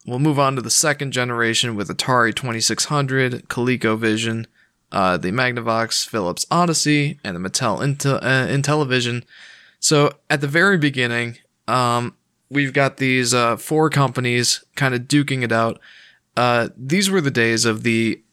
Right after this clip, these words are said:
uh, arcade games. You go to a quarter or a nickel arcade and play video games for a while.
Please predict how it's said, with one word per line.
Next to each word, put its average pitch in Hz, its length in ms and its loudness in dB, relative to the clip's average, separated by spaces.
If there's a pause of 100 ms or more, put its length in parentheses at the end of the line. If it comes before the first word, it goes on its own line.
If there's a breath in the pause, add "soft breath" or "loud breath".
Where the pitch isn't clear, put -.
(180)
uh, 73 460 -2
arcade 139 500 0
games. 69 480 -4 (520 soft breath)
You 127 140 -2
go 117 260 2
to 113 300 0
a 107 40 -6
quarter 117 460 2
or 110 180 2
a 110 40 0
nickel 113 400 -2
arcade 120 600 0
and 110 220 -4 (160)
play 113 200 -2
video 131 280 0
games 95 280 -6
for 85 160 -8
a 90 40 -12
while. 62 400 -8